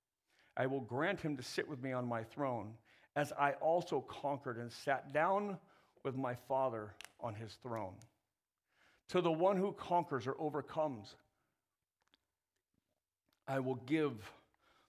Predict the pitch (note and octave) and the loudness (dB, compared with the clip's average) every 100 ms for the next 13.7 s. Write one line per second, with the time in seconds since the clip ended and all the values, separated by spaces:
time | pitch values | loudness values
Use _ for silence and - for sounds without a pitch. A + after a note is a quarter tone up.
0 | - C3+ C3 D3 D3 B2 C#3 B2+ - - | 0 2 4 2 2 -4 -4 -4 -4 -6
1 | - B2+ G#2 A2+ G2+ G#2+ G2+ C#2+ - - | -4 -6 -6 -6 -6 -10 -10 -12 -14 -20
2 | _ _ _ _ _ _ _ _ _ _ | _ _ _ _ _ _ _ _ _ _
3 | - - G3+ G#3+ G3+ - F3+ D3+ G2+ F#2 | -20 2 4 4 2 2 2 2 0 -6
4 | - _ _ _ _ _ _ _ - _ | -14 _ _ _ _ _ _ _ -20 _
5 | _ G3 G3 G3+ D3+ - F#3+ F#3 - E3 | _ 2 4 4 4 4 4 4 2 2
6 | D#3 - C#3+ D#3 D3+ - G#2+ G2+ - - | 2 -2 0 0 -2 -8 -8 -8 -16 -18
7 | - _ _ _ _ - - - G3 B2+ | -20 _ _ _ _ -20 -16 -2 -2 0
8 | - A3 A#3 F#3+ D#3+ F3 C#3+ - F#3 F3+ | 2 4 4 2 0 -4 -6 -8 -2 0
9 | D#3 - - F#3+ C#3 A#2 - - - - | 0 -4 0 0 0 -4 -14 -18 -20 -12
10 | - E3 D#3+ D#3+ G3+ D#3 C#3 A3+ - D#3+ | 0 4 4 6 6 4 2 0 2 4
11 | C#3 C3 - E3+ E3+ D3+ D3+ D3 D3 D#3 | 4 4 2 2 2 0 2 2 2 2
12 | F3+ F3 D#3+ C3 A#2+ D#3+ D3+ D#3 C#3+ C#3 | 2 2 -2 -2 -2 -2 2 4 6 4
13 | C#3 B2 - G#3 G#3+ F#3+ D3+ | 0 -2 -8 -6 -2 0 0